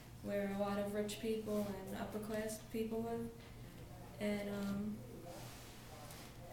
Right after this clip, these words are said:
there are, there are different types of entertainments in the park. Some days you might see a juggler, like, juggling, and, um,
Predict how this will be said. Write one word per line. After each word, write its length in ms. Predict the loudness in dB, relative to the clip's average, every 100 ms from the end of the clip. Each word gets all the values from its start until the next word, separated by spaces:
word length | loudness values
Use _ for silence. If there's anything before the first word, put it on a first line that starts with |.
| -8 -8 -6 4
there 140 | 8
are, 100 | 8
there 220 | 8 8
are 40 | 8
different 380 | 8 8 6 6
types 260 | 2 4
of 100 | 4
entertainments 880 | 6 4 4 6 6 6 6 4 0
in 120 | 0
the 60 | -2
park. 360 | 2 2 2 -2 -8 -10 -6 2
Some 280 | 6 8
days 340 | 8 8 8 8
you 60 | 6
might 200 | 4 4
see 160 | 4
a 80 | 4
juggler, 540 | 6 6 6 4 4 4 0 -6 -8 -8 -10 -10 -10 -4
like, 260 | -2 0 -4 -4
juggling, 500 | 4 6 8 6 4
and, 140 | 2 0
um, 440 | -2 -4 -2 -4